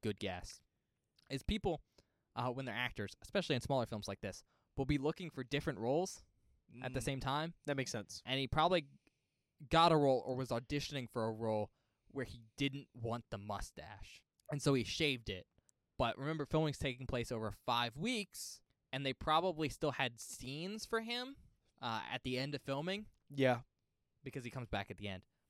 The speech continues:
Speaker 1: But they decide to, you know, shave his, he decided to shave his mustache in the intermittent time. And so they had to cobble something together. Which is not something you should do if you're in a film. You have to keep your
Speaker 2: I mean, if I'm being
Speaker 1: hair the
Speaker 2: real,
Speaker 1: same, but
Speaker 2: we watch, you've said this multiple times throughout the film.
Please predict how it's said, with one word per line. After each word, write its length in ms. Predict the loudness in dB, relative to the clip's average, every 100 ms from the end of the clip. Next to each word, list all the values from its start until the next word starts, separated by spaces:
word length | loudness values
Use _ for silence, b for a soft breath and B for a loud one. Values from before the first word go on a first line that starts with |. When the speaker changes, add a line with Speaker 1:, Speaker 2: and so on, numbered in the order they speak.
| -10
Speaker 1:
But 120 | 0
they 160 | 2 4
decide 420 | 4 4 4 2
to, 80 | -4
you 100 | -4
know, 180 | -4 -8 _ _ _ _ _
shave 340 | -6 2 2 2
his, 120 | -2 -2
he 180 | -2
decided 360 | 0 4 4 4
to 60 | 2
shave 200 | 2 2
his 100 | -2
mustache 460 | -4 -2 -4 -4 -8
in 160 | -6
the 80 | -6
intermittent 600 | -6 -6 -4 -4 -6 -6
time. 360 | -4 -4 -6 -12 _ _ _ -14
And 120 | -10
so 80 | -6
they 120 | -4
had 100 | -4
to 60 | -4
cobble 380 | 0 0 0 -2
something 380 | -4 -4 -8
together. 500 | -8 -6 -6 -6 -10 -12 _ -14
Which 160 | -6 -4
is 140 | 4
not 240 | 6 6 6
something 200 | 2 2
you 60 | -2
should 220 | -4 2
do 220 | 4 2
if 100 | 0
you're 120 | -4
in 80 | -4
a 40 |
film. 260 | -4 -4 -2
You 60 | -4
have 80 | -6
to 60 |
keep 240 | -8 -8 -8
your 140 | -10 _ _ 0
Speaker 2:
I 80 | 0
mean, 160 | 2
if 120 | 4 6
I'm 140 | 6
being 140 | 6
Speaker 1:
hair 80 | 6
the 80 | 8
Speaker 2:
real, 200 | 8 8
Speaker 1:
same, 260 | 2 -6 -8 -2
but 100 | 4
Speaker 2:
we 80 |
watch, 260 | 10 10 10 2
you've 280 | -2 2
said 200 | 4 4
this 260 | 4 0 0 -6
multiple 460 | 2 4 4 0
times 360 | 2 2 0 -2
throughout 260 | 0 0
the 40 | 0
film. 240 | -4 -4